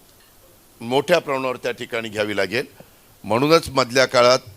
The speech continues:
पत्रकार मित्रांनो तुम्ही बघितलं असेल, संपूर्ण राज्यामध्ये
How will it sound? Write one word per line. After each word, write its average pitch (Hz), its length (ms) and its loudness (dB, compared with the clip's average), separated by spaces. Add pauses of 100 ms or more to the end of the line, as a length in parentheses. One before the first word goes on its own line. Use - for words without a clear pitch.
(300)
पत्रकार 120 380 -2
मित्रांनो 120 460 -4
तुम्ही 120 220 -8
बघितलं 113 440 -2
असेल, 110 300 -4 (1160)
संपूर्ण 151 680 0
राज्यामध्ये 151 1160 0